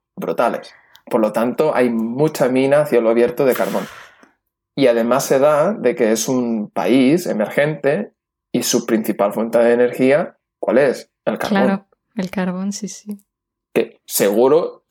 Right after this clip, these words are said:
Speaker 1: o sea, seguro no, es que es el más sucio de todos. Claro, ahí se junta todo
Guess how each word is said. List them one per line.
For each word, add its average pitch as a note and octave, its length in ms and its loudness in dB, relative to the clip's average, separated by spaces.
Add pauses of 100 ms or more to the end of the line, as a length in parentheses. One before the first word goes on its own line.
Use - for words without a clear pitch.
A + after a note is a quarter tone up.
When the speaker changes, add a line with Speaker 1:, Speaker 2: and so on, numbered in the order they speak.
(120)
Speaker 1:
o - 40 -8
sea, G#2+ 160 2
seguro A#2 300 0
no, C3 220 2
es - 120 -4
que A2 280 4
es B2+ 140 -2
el G#2 120 0
más A2 200 -2
sucio A#2 360 -2
de F#2 80 -4
todos. B2 460 -2 (1160)
Claro, A#2+ 200 0
ahí B2 100 4
se - 120 0
junta C#3 440 -2
todo C#3+ 440 2